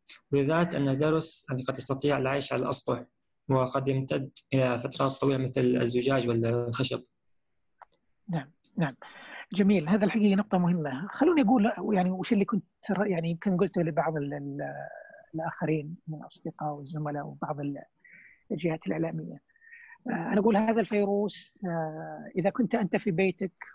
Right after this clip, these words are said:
Speaker 2: وفي سكنك وفي مكانك، آه، لن يدخل عليك إلا إذا أدخلته أنت أو أنت خرجت له، وإلا هو لا، يعني لن يصل إليك ما دمت في بيتك.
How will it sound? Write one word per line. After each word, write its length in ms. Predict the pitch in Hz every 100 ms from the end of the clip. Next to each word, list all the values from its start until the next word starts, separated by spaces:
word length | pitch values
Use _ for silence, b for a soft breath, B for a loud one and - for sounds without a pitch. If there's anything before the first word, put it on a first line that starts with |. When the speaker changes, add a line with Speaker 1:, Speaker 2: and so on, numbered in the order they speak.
| _ - 208
Speaker 2:
وفي 200 | - 160
سكنك 560 | - 190 175 170 -
وفي 140 | 156 165
مكانك، 600 | 160 - 180 185 - _ _ _ _ _ -
آه، 60 | 175
لن 200 | 180 190
يدخل 280 | 165 - 160
عليك 340 | 135 135 - -
إلا 160 | 220
إذا 420 | 202 196 175 170 - _ _ _ _ 202
أدخلته 480 | 160 - 190 -
أنت 380 | 160 190 220 - - _ _ -
أو 180 | 226 233
أنت 160 | 202
خرجت 400 | 196 190 156 -
له، 280 | 156 135 - - _ _ _ _ -
وإلا 560 | 190 247 220 214 214 -
هو 360 | 202 202 196 196 b b b -
لا، 240 | 190 196
يعني 440 | 180 160 156 160 -
لن 180 | 202 190
يصل 220 | - 165
إليك 400 | 147 139 - -
ما 140 | 175
دمت 240 | 165 165 170
في 140 | 165
بيتك. 360 | 139 139 -